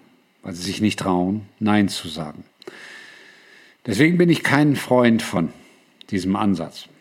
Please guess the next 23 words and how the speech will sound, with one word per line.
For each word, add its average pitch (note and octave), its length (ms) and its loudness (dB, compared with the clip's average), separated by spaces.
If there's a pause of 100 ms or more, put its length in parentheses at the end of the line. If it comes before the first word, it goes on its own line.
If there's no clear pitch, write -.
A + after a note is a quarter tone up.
(340)
Aber A2+ 440 -2 (440)
mit A2 200 -8
sehr, D3+ 220 2
sehr E3+ 160 2
viel C3 200 -2
Augenmaß, C#3 720 0
mit G#2+ 140 -2
sehr, A2+ 200 2
sehr G2+ 160 2
viel G#2+ 200 0
Behutsamkeit, A#2+ 840 -2
mit G2+ 160 -6
sehr, A2 200 0
sehr G2 120 0
viel G2+ 300 -6
Einfühlungsvermögen G#2+ 1040 -2 (2000)
kann A#2 240 2
das A#2 240 0
manchmal G2 560 -2 (280)
richtig - 380 -12
sein. - 240 -16 (580)
Aber - 280 -4
ansonsten G#2 920 0